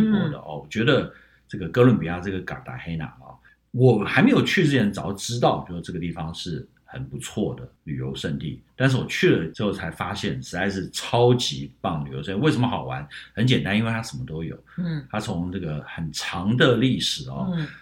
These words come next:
Speaker 1: 它的这个古城啊，其实欧洲很多古城都没有它古，它是算是很老的一个
Speaker 2: 没错。
Speaker 1: 城，然后保存得非常好，因为没打什么仗嘛，
Speaker 2: 嗯。
Speaker 1: 对不对？
Speaker 2: 嗯，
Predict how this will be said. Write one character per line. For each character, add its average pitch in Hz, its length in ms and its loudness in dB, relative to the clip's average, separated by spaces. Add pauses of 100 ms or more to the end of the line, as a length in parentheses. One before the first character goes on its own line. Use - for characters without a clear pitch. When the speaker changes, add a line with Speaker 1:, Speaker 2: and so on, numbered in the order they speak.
Speaker 1:
它 - 120 4
的 143 300 4
这 151 100 0
个 127 140 4
古 82 220 -4
城 82 240 -6
啊， 101 200 -4
其 - 160 -4
实 110 140 2
欧 123 200 2
洲 123 180 2
很 92 140 -6
多 92 140 -4
古 69 180 -10
城 67 220 -8 (300)
都 - 100 -10
没 95 160 0
有 76 120 -2
它 92 200 -8
古， - 280 -12
它 87 180 -10
是 87 320 -8 (180)
算 92 220 -6
是 95 180 -4
很 73 160 -6
老 - 200 -6
的 127 100 -12
一 127 80 -10
个 - 160 -10
Speaker 2:
没 156 140 -6
错。 - 200 -8
Speaker 1:
城， - 140 -6
然 85 120 -4
后 101 60 -6
保 69 160 -4
存 78 180 -6
得 85 60 -2
非 98 200 0
常 73 220 -8
好， 76 180 -12
因 98 60 -4
为 208 60 4
没 104 160 2
打 107 240 -2
什 - 100 -8
么 - 120 -6
仗 92 240 0
嘛， 123 80 -8
Speaker 2:
嗯。 175 100 -4
Speaker 1:
对 78 100 -2
不 78 60 0
对？ 76 80 2
Speaker 2:
嗯， 71 100 -2